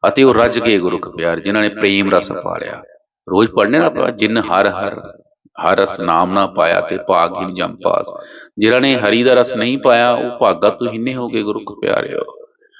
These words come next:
ਆਪਾਂ ਹਰੀ ਦਾ ਰਸ ਪਾਉਣ ਦਾ ਯਤਨ ਕਰਨਾ ਹੈ, ਭਾਵ ਕਿ ਗੁਰਬਾਣੀ ਨੂੰ ਜਦੋਂ ਪੜ੍ਹਨਾ, ਆਪਾਂ ਰਸ ਲੈਣਾ ਹੈ, ਨਾਮ ਨੂੰ ਵੀ ਜਪਣਾ, ਆਪਾਂ ਰਸ ਲੈਣਾ ਹੈ। ਵਾਹਿਗੁਰੂ, ਪਤਾ ਲੱਗੇ ਕਿ ਆਪਾਂ ਬੋਲਿਆ,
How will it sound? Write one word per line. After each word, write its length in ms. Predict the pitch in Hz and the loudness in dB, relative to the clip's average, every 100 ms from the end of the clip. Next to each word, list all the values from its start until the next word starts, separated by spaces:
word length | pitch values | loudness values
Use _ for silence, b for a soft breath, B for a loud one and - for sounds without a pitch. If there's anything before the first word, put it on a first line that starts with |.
| B | B
ਆਪਾਂ 220 | - 135 | 0 0
ਹਰੀ 260 | 123 117 131 | 0 2 2
ਦਾ 120 | 135 | 4
ਰਸ 220 | 131 - | 4 2
ਪਾਉਣ 440 | 131 117 98 95 101 | -2 2 4 4 0
ਦਾ 60 | 95 | -4
ਯਤਨ 360 | 90 95 95 | -6 -8 -10
ਕਰਨਾ 400 | 87 - - 90 | -6 -8 -4 0
ਹੈ, 380 | 104 107 104 107 - - | 0 -2 -6 -12 -18 0
ਭਾਵ 320 | 92 90 90 | 2 2 0
ਕਿ 140 | 90 | -2
ਗੁਰਬਾਣੀ 600 | 95 92 85 87 95 123 | -2 -2 -4 0 2 2
ਨੂੰ 100 | 139 | 2
ਜਦੋਂ 160 | 127 120 | 2 -4
ਪੜ੍ਹਨਾ, 380 | 123 120 101 101 | 2 2 4 2
ਆਪਾਂ 280 | 98 101 87 | 2 0 2
ਰਸ 240 | 87 - | 2 0
ਲੈਣਾ 300 | 85 78 - | -4 -4 -4
ਹੈ, 140 | 50 - - - _ _ _ _ _ - - | -10 -12 -20 -20 _ _ _ _ _ -14 -2
ਨਾਮ 360 | 95 98 113 | 2 4 4
ਨੂੰ 200 | 131 131 | 4 2
ਵੀ 80 | 131 | 0
ਜਪਣਾ, 400 | 120 120 - 123 | 2 0 2 4
ਆਪਾਂ 300 | 117 - 120 - B B B B B 87 | 4 2 -4 -4 B B B B B -2
ਰਸ 340 | 92 113 - | 2 2 2
ਲੈਣਾ 300 | 101 85 82 | 0 2 2
ਹੈ। 340 | 90 85 90 85 82 | 0 -2 -10 -12 -2
ਵਾਹਿਗੁਰੂ, 1600 | 82 82 85 85 82 78 - - - - - - 85 82 82 85 90 90 87 76 - - - | 2 6 6 6 4 2 -2 -10 -12 -18 -20 -14 -8 -6 -4 0 2 2 0 -4 -10 -14 -4
ਪਤਾ 240 | 120 156 | 2 4
ਲੱਗੇ 280 | 151 151 135 | 4 2 0
ਕਿ 140 | 123 | -2
ਆਪਾਂ 240 | 123 - 120 | -4 0 0
ਬੋਲਿਆ, 400 | 92 101 85 | 0 -6 -8